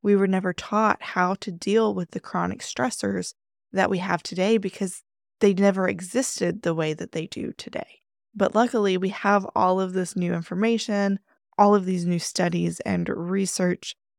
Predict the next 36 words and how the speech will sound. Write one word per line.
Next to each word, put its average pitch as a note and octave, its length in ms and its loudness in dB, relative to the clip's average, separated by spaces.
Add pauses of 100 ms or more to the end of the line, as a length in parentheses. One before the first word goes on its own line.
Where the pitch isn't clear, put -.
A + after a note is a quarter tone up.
(140)
that F#3 240 0
is F3+ 220 0
helping A3 460 -2
us G#3 160 -2
to - 140 -8
understand E3 800 -4 (360)
what F3+ 300 2
we F#3+ 120 -2
need F3 240 -4
to G3 100 -18
do F#3 480 -2 (340)
in G3 300 2
order F#3 420 0 (100)
to F3 500 -2 (320)
step - 340 -6 (100)
out F#3+ 360 -2
of F3 400 -4 (160)
that E3+ 340 -8 (320)
sympathetic F#3+ 640 -2
state, - 340 -8 (380)
step - 320 -4
out F#3 180 0
of F#3 100 -4
that - 180 -2
fight F3+ 200 -4
or E3+ 60 -10
flight, E3+ 340 -4
out E3+ 200 -4
of F3+ 80 -8
that - 180 -6
stress - 340 -2
response, - 560 -8 (380)
and F#3+ 160 2
help F#3+ 260 -2
us G3+ 200 -2
regulate - 1040 -6